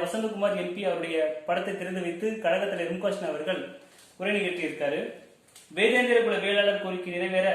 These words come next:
திமுக பாடுபடும். இமானுவேல் சேகரன் நினைவு நாளை ஒட்டி தலைவர் மு க ஸ்டாலின் அறிக்கை விட்டிருக்காரு. இது முரசொலியோட முதல் பக்க செய்தி. திசையை தீர்மானிக்கும் தீர்மானங்கள் என்ற தலைப்புல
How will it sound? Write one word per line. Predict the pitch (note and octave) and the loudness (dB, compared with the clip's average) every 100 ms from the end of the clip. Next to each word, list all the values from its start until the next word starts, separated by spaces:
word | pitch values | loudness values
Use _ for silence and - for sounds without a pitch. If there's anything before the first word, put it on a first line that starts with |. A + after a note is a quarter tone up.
| - | 0
திமுக | G#3 G#3+ G#3+ G3 - | -4 -4 0 0 2
பாடுபடும். | D#3+ D#3 - - - - _ - E3+ | 0 0 -4 -6 -12 -20 _ -10 -2
இமானுவேல் | G#3 A#3+ A#3 A3+ | 2 2 2 -2
சேகரன் | A3 G3 F3+ | -2 -4 -4
நினைவு | F3+ F3+ G3+ | -2 -2 -2
நாளை | F3+ E3+ | -4 -4
ஒட்டி | E3 - F#3+ - - - - - | -6 -8 -8 -10 -16 -20 -20 -6
தலைவர் | F3 F3+ G3+ | 2 2 4
மு | |
க | G#3+ - | 2 2
ஸ்டாலின் | F3+ F#3+ - D#3+ | 2 0 0 0
அறிக்கை | G3 G3+ | -2 -2
விட்டிருக்காரு. | - - C#3 C#3+ F#3+ G#3 - - - | -2 -4 -4 -4 -4 -6 -12 -16 -8
இது | F3 F3+ | -4 0
முரசொலியோட | G#3 G#3+ F#3 F3+ G3+ | 0 -2 0 2 2
முதல் | F3+ F#3 F3 | 0 -2 -4
பக்க | D#3+ - | -8 -8
செய்தி. | C#3+ E3+ A3+ - - - - - - - - - - - D3+ | -8 -6 -8 -10 -20 -20 -20 -18 -16 -14 -14 -16 -18 -18 -10
திசையை | F#3 B3 B3 A#3+ A3+ | -2 0 2 0 -2
தீர்மானிக்கும் | A3+ A3 G#3 G3+ G#3+ G3+ | 0 2 0 -2 -6 -4
தீர்மானங்கள் | G#3+ G#3 F#3 F3 E3+ D#3+ | -2 0 0 2 0 -2
என்ற | E3+ E3+ | -4 0
தலைப்புல | F3+ F#3 G#3 | 0 2 4